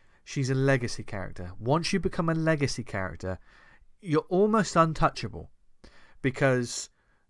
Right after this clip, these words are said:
there's less chance, and it's quite fitting for someone who's a vampire, of you dying away. Because certainly you, you are, I hate to use the word, you become an I P that Vampirella will,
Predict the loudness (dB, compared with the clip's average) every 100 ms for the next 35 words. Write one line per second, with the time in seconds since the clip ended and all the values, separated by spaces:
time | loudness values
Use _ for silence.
0 | _ -6 -4 -2 0 -2 -2 -6 -4 -2
1 | -4 -10 -12 -10 -10 -8 -2 -2 -2 -6
2 | -6 -8 -10 -8 -6 -4 -6 -8 -8 -10
3 | -8 -6 -6 -6 -8 -10 _ _ _ -20
4 | _ _ _ -8 -6 -4 -2 2 2 2
5 | -2 -2 -2 -2 -6 -14 _ _ _ _
6 | -20 -10 -4 -2 0 2 2 0 -4 -4
7 | -6 -8 _ _ _ -20 -10 -4 0 0
8 | -2 -6 -4 -4 -4 -2 -2 -4 -10 -10
9 | -10 -10 -10 -10 -8 -6 -4 -4 -6 -10
10 | _ _ _ -12 -8 -6 -2 -2 -2 -2
11 | -2 0 0 -2 -2 -6 -12 _ _ _
12 | -4 -2 0 0 0 0 0 0 0 -2
13 | -6